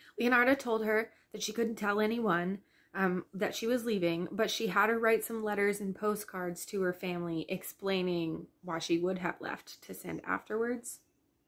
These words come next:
Not really sure how that made sense, but I guess it did because she did write these letters.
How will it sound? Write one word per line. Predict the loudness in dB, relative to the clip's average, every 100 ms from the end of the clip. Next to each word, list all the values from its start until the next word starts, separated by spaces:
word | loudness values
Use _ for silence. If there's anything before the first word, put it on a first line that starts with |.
| _ _
Not | -6 -2
really | -2 -2
sure | -6 -12 -14 -14 -8 -6
how | -4 -2
that | -2 -2
made | -6 -8
sense, | -12 -12
but | -10 -8
I |
guess | -8 -10
it | -6
did | -4 -2
because | -4 -8
she | -8 -6
did | -4 -2
write | -2 -2
these | -4 -8
letters. | -4 -2 -2